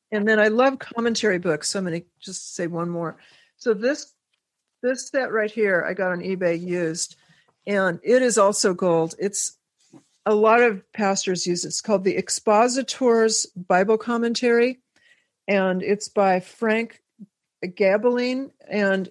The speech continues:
it goes line by line through the Bible and gives, um, commentary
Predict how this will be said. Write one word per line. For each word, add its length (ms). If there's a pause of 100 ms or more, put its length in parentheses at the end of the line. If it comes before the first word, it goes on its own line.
it 160
goes 360
line 320
by 140
line 240
through 160
the 100
Bible 520
and 220
gives, 380 (180)
um, 360 (160)
commentary 680